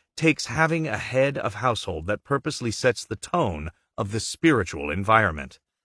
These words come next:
It is a home that makes family discipleship important and normal. It prioritizes biblical values and incorporates them above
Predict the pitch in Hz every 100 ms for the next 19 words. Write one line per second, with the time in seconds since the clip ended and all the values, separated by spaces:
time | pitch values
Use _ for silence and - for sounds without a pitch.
0 | _ _ _ _ - 135 120 104 135 135
1 | 120 120 113 - 123 127 117 98 - 120
2 | 110 - 107 - 110 - - 147 156 151
3 | _ 107 98 95 107 120 113 87 71 _
4 | _ _ _ _ _ _ - 185 - 185
5 | 190 202 190 143 147 127 123 101 147 135
6 | 123 104 120 123 90 71 73 92 85 92
7 | 95 143 - 117 104 - 104 98 98 92
8 | 120 123 117